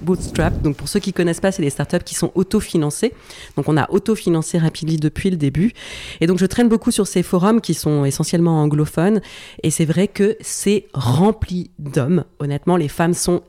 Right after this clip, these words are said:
extrêmement rares. Euh, je pense pour deux raisons. La première, c'est que la tech, euh, est plus lié aux hommes. Je sais pas pourquoi, c'est plutôt les hommes qui développent dans ce secteur, euh,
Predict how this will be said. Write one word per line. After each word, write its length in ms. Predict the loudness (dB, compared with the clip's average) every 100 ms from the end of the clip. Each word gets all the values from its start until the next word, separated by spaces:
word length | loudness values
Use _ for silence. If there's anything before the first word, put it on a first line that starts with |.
| -6
extrêmement 720 | -4 -6 -10 -2 2 4 4
rares. 400 | 4 2 2 -2 -18 -20 -18 -18 -18 -8 0
Euh, 220 | 2 2
je 80 | 2
pense 160 | 0
pour 160 | 0 0
deux 100 | 2
raisons. 360 | 2 2 2 4
La 160 | 2
première, 320 | 2 2 2
c'est 160 | 0 -2
que 160 | 0 2
la 220 | 2 0
tech, 220 | 0 -2 -4 -4
euh, 600 | 0 2 2 2 2 0 0
est 540 | 0 2 2 2 2 0 -2 -4 -8 _ -20 -4
plus 380 | 2 2 2 2
lié 280 | 2 4 4
aux 220 | 4 2
hommes. 160 | 2 2
Je 60 | 0
sais 80 | -2
pas 80 |
pourquoi, 160 | 0 -2
c'est 100 | -2
plutôt 200 | -2 0
les 240 | 2 2 2
hommes 160 | 2
qui 160 | 0 0
développent 400 | 0 2 0 0
dans 100 | -2
ce 100 | -2
secteur, 460 | -6 -2 0 0
euh, 80 | -2